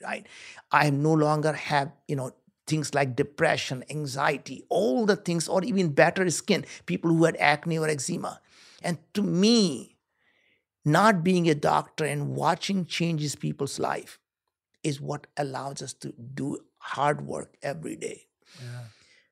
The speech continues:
Speaker 1: And just like you, I think, Jay, I get up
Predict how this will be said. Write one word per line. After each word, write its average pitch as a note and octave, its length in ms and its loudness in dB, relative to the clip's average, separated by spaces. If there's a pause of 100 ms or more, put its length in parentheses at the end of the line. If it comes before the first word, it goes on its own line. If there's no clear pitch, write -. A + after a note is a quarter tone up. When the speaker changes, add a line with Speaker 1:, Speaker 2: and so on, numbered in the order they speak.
(340)
Speaker 1:
And C#3 480 2 (200)
just A3 280 4
like G#3 340 4
you, F3+ 160 6
I D#3+ 60 6
think, D#3+ 400 0
Jay, D3 340 2
I F#3 160 8
get F#3 300 2
up F3 180 -2